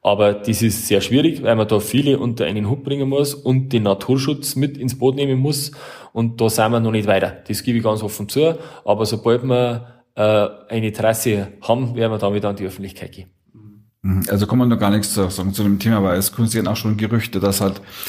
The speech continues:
Speaker 2: die Trasse ungefähr so bleiben wird, wie es halt jetzt ist.
Speaker 1: Äh, die Trasse vom Einzelsessellift, die war mir persönlich auch die liebste gewesen, weil da ist der Eingriff in die Natur am, am geringsten und es ist wirklich dann nur ein Ersatzbau von dem bestehenden Einzellift.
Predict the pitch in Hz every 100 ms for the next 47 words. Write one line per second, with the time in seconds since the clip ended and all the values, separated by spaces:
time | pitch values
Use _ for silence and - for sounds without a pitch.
0 | - 117 120 117 110 101 - - _ 135
1 | 143 120 110 101 95 95 110 120 - 113
2 | 110 110 - 98 107 101 - 104 - -
3 | - _ _ _ _ _ - 107 104 101
4 | 110 101 104 117 - 123 110 101 117 135
5 | 127 131 131 131 151 170 - - - -
6 | - 110 113 123 117 113 101 127 131 117
7 | 95 120 131 127 139 - 135 135 139 151
8 | 143 - - 110 107 110 - - _ _
9 | _ _ - 110 110 110 113 117 139 143
10 | 147 131 117 107 117 104 131 147 143 -
11 | - 113 117 117 113 113 110 117 123 135
12 | - 131 113 104 113 101 135 135 113 -
13 | 113 113 113 95 101 110 120 - 120 113
14 | 113 107 98 101 117 117 101 92 131 101
15 | 131 131